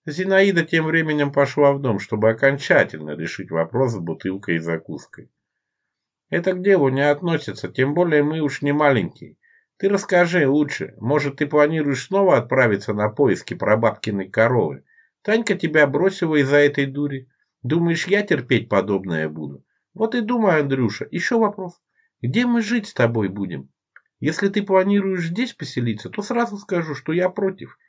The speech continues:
Если жить, то отдельно. Я уж взрослая и другой жизни хочу. Извините, дядя Архип, пойду переоденусь».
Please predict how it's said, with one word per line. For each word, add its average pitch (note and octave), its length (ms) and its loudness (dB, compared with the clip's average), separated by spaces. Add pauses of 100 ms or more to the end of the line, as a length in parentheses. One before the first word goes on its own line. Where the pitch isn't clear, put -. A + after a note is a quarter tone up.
(340)
Если A#2+ 340 0
жить, C3+ 240 0
то C3 140 2
отдельно. B2+ 580 -2 (800)
Я G2+ 220 -2
уж G#2+ 100 0
взрослая G#2 560 0
и D#2 80 -10
другой G#2+ 340 2
жизни F#2+ 320 0
хочу. D#2 440 -12 (440)
Извините, C#3 540 -4
дядя F2 340 2
Архип, - 360 -8
пойду B2 360 0
переоденусь». F2 800 -2